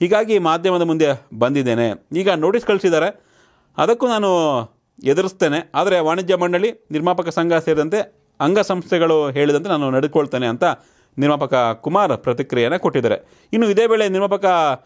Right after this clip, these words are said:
ಎಂ ಎನ್ ಸುರೇಶ್ ಕೂಡ ಮಾತನಾಡಿದ್ದು ಬೇಸರವನ್ನು ವ್ಯಕ್ತಪಡಿಸಿದ್ದಾರೆ. "ಎಂ ಎನ್ ಕುಮಾರ್, ಆ, ಪುತ್ರ ಹೇಳಿದ ಮಾತನ್ನೇ ನಾನು ಹೇಳ್ತಾ ಇದ್ದೀನಿ. ಅಪ್ಪ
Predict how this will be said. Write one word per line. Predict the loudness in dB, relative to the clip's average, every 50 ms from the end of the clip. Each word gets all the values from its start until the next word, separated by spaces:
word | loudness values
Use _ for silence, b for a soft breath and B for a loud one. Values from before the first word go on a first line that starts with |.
| b b b b
ಎಂ | -4 -2 -2
ಎನ್ | -2 -2
ಸುರೇಶ್ | -2 -2 -2 0
ಕೂಡ | 0 0 2
ಮಾತನಾಡಿದ್ದು | 2 0 0 0 -2 -2 -2 -2 -4 -4 -2 -4 -2
ಬೇಸರವನ್ನು | 0 0 0 0 2 0 0 0 0
ವ್ಯಕ್ತಪಡಿಸಿದ್ದಾರೆ. | -2 -2 -2 -4 -4 -2 -2 0 0 0 0 0 -2 _ _ _ _ -4
"ಎಂ | -2 0
ಎನ್ | 0 -2 -2
ಕುಮಾರ್, | -2 0 0 2 2 2 2 2
ಆ, | 2 2 2 2 2 0 0 -2
ಪುತ್ರ | -2 -6 _ _ -4 -4 -2 0 0 0
ಹೇಳಿದ | 2 0 0 0 0 0 0
ಮಾತನ್ನೇ | 0 0 0 -2 -2 -2 -2 -2
ನಾನು | -2 -2 0
ಹೇಳ್ತಾ | 0 -2 -2 0 0 -2
ಇದ್ದೀನಿ. | -2 -2 -4 -8 -10 b b b b b b b -4
ಅಪ್ಪ | -4 -2 0 0